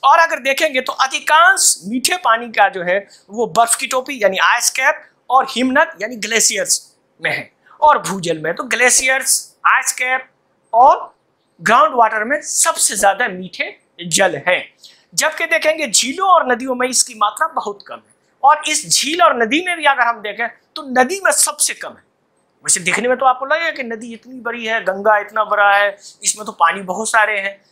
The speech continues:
तो फिर सर ये कैसे कम होगा? लेकिन जब आप उसका कंपैरिजन करेंगे,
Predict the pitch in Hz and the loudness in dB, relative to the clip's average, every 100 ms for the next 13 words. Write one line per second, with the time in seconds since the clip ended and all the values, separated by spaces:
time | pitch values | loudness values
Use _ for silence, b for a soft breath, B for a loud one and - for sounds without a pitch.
0 | _ 240 269 226 226 220 202 202 202 185 | _ -14 -6 -4 -4 -4 -4 -4 -4 -8
1 | 185 190 262 - b b 190 262 349 339 | -8 -4 -4 -6 b b -4 -4 -2 0
2 | 294 285 226 - _ _ - 233 - - | 4 2 2 -10 _ _ -10 -6 -4 -2
3 | 330 320 330 320 339 339 381 277 202 175 | -2 -2 -4 -4 -2 0 -2 -2 -4 -4
4 | 165 135 | -10 -14